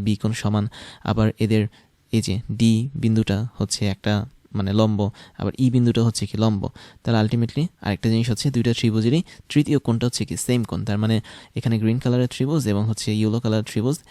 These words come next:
এদের দুজনেরই একটা সাধারণ কোণ হচ্ছে পি বিন্দুতে আছে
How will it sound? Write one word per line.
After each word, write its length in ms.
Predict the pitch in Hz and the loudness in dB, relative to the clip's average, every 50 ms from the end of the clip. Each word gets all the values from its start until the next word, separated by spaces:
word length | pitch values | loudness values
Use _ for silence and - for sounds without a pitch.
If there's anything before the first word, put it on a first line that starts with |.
| - - - | -12 -6 -2
এদের 140 | 117 113 110 113 | -2 0 2 2
দুজনেরই 500 | 113 113 120 135 160 165 151 113 120 135 151 - _ - - - _ _ - - | 2 2 2 2 0 0 0 0 0 -2 -2 -4 _ -10 -12 -12 _ _ -8 -8
একটা 200 | 92 - - 113 110 110 113 - _ _ - - - | -6 -4 -2 0 0 0 0 -4 _ _ -14 -8 -4
সাধারণ 300 | 117 107 135 160 160 156 - | -2 0 2 2 2 0 0
কোণ 100 | - 120 113 98 | 0 0 0 0
হচ্ছে 160 | - - 131 127 _ _ _ _ _ - | -2 -4 -6 -6 _ _ _ _ _ 0
পি 80 | - 117 107 107 | 2 2 4 4
বিন্দুতে 300 | 104 104 104 101 - 104 104 | 2 0 0 -2 -2 -2 -2
আছে 160 | 113 - 151 | -2 -2 -2